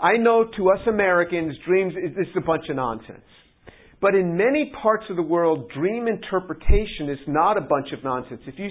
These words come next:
speak with Muslims today, Muslims, for example, today, put a lot of stock in dreams. You look at it scripturally. A lot of stock was put into dreams and interpretations of dreams. God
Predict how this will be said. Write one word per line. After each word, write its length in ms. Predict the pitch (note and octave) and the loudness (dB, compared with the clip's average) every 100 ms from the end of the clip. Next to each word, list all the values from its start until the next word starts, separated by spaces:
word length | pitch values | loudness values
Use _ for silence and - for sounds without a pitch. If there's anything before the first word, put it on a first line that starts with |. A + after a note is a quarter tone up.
| - | -10
speak 220 | A3+ G#3+ | -10 -4
with 120 | F#3 - - - | -4 -6 -12 -12
Muslims 540 | E3 G3+ - E3 C#3 A#2 - | 0 0 0 -6 -6 -8 -10
today, 300 | C3 A#2 - - - | -8 -8 -8 -20 -6
Muslims, 360 | F3+ F#3+ G3+ F3 - | -4 -2 -4 -6 -6
for 100 | D#3+ | -8
example, 380 | D3 D#3 D3 D3 | -4 -6 -6 -10
today, 300 | - G#3 C#3+ - - | -4 -2 -2 -8 -12
put 160 | - G#3+ | 0 2
a 60 | E3 | 2
lot 400 | D3 E3 G#3+ B3 | 2 2 2 0
of 60 | G3 - | -4 0
stock 280 | E3 E3 F#3 | 0 2 -2
in 120 | E3+ | -2
dreams. 340 | G#3 A#3 B2+ - - - | -2 -2 -4 -10 -20 -6
You 140 | D#3+ | -2
look 140 | G3 G3+ | 0 2
at 200 | G#3 G3 | 2 2
it 80 | G3 - - | -2 -10 -18
scripturally. 760 | - A3 C#4 - - E3 G2 - _ _ _ _ _ _ - | -2 0 0 -4 -2 0 -2 -10 _ _ _ _ _ _ -2
A 60 | |
lot 280 | D3 E3+ G#3+ | 2 2 2
of 60 | G3 - | -2 0
stock 280 | F#3 F3 E3+ | 0 2 -4
was 120 | D3+ - | -8 -4
put 140 | - G3+ G3+ | -2 -2 0
into 580 | G3 G3+ - F#3 F3+ A#2+ | -2 -2 -4 -6 -6 -4
dreams 360 | D3+ F#3+ G#3 G#3 F#3 | 0 2 0 -6 -4
and 140 | D#3+ | -4
interpretations 1040 | D#3 - F#3 F#3 - - G3 - E3+ C3+ | -4 -6 -6 -6 -8 -4 -4 -4 -10 -8
of 120 | B2 | -10
dreams. 300 | - C#3 F#2+ - _ _ _ _ _ _ _ _ - - - | -6 -6 -6 -14 _ _ _ _ _ _ _ _ -20 -20 -2
God 240 | E3+ F3 | 2 2